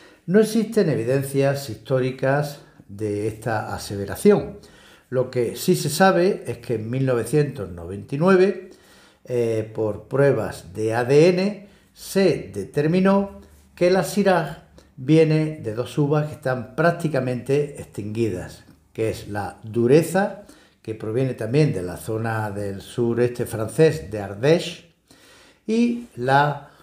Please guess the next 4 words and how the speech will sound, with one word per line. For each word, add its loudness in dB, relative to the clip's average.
Mondos, 2
Mon-, -12
Mondes 0
Blanc, -2